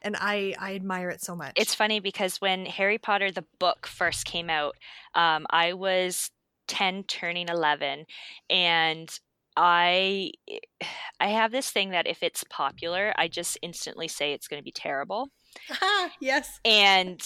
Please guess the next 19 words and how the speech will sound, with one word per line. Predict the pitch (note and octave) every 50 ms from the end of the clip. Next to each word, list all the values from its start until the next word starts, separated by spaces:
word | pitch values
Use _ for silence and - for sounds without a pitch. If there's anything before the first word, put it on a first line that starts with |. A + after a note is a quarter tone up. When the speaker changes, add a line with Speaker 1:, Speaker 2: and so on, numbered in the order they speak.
| - - -
Speaker 2:
I | F#3+ F#3+ F#3
refused, | G3 G3 F#3+ F3+ - - - G#3+ G#3 G#3 A3 G#3 -
refused, | A#3 A3+ - A3 G3+ G3 - G#3+
refused. | G#3 - G3 F#3 F3+ F3+ - -
And | F3+ F3+ F#3
then | F#3 F#3+ F#3
we | G3+ G3+ G3
were | F#3 G3 F#3+ F#3+ F#3 -
camping | - - F#3 F#3 F#3 - A3+ A3 G#3+
one | G3+ F#3 F3+
night | E3 D#3+ D#3+ D3+ - -
and | D#3 D#3+ D#3+ D#3 D#3+ E3 - -
all | E3 E3+ F3
my | G#3 A3+ A#3+
cousins | - - G3+ F#3+ - G3+ F#3+ -
fell | - G3 F3+ F3
asleep | F3 F3+ - - F3+ F3+ - _
before | D#3+ E3 - - F#3 F#3 G3 G3
me. | F#3 E3+ D#3 D#3 D#3+